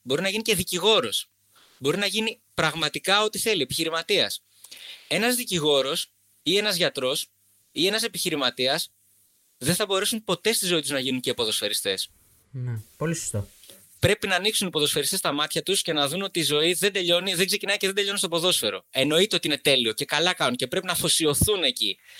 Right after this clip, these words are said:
Speaker 1: Αλλά η μέρα έχει είκοσι τέσσερις ώρες, πρέπει να σε εκμεταλλευτούν σωστά, να διαβάσουν, να επιμορφωθούν, να διαβάσουν για το ποδόσφαιρο, να επιμορφωθούν πάνω στο ποδόσφαιρο. Και μετά,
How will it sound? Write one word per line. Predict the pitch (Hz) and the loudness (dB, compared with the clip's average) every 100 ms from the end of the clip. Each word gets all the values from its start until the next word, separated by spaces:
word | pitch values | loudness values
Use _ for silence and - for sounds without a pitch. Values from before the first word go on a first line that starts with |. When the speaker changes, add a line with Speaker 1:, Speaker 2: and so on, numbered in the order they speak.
| - | -10
Speaker 1:
Αλλά | - 127 | -2 0
η | 135 | 0
μέρα | 160 185 | 0 -2
έχει | 180 | -2
είκοσι | 170 151 | -4 -2
τέσσερις | 185 185 156 | 0 0 2
ώρες, | 180 165 113 | 2 0 -2
πρέπει | - 151 | -4 -6
να | 175 | -4
σε | - | -6
εκμεταλλευτούν | 160 143 139 185 | -6 -4 -4 -4
σωστά, | 156 - 165 107 - - - | -4 0 2 0 -4 -20 -12
να | 113 | -6
διαβάσουν, | 117 123 139 165 - 101 90 _ - - - - | -2 0 2 2 0 -8 -16 _ -20 -20 -20 -6
να | 117 | -4
επιμορφωθούν, | 117 135 131 123 - 170 170 104 - _ _ _ | -2 -4 -4 -4 -2 0 0 -4 -10 _ _ _
να | 131 127 | -2 0
διαβάσουν | 127 123 165 202 | 2 2 0 0
για | 180 | -4
το | 165 | -2
ποδόσφαιρο, | 151 151 214 - 104 101 | -2 2 2 0 -4 -4
να | 113 | -8
επιμορφωθούν | - 127 143 208 | -6 -6 -4 -4
πάνω | 208 277 | -4 -2
στο | 226 160 | -2 -2
ποδόσφαιρο. | 127 113 101 98 90 - _ _ _ | -2 0 -2 -4 -8 -12 _ _ _
Και | - | -4
μετά, | 175 147 175 208 | -2 0 0 0